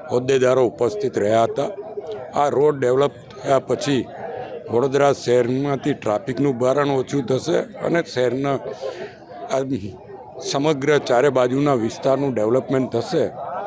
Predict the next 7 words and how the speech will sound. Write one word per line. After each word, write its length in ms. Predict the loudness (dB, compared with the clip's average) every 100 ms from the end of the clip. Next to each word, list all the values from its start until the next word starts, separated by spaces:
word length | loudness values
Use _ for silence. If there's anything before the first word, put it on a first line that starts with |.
| -6 0
હું 140 | 2
આને 140 | 2 2
માટે 320 | 0 0 -2
સરકારશ્રીને 1000 | -2 -6 0 0 0 -2 0 0 -2 -4 -8 -12 -12 -14 -12 -4
આભાર 320 | -2 2 2
માનું 320 | 2 2 2 0
છું 260 | -2 -4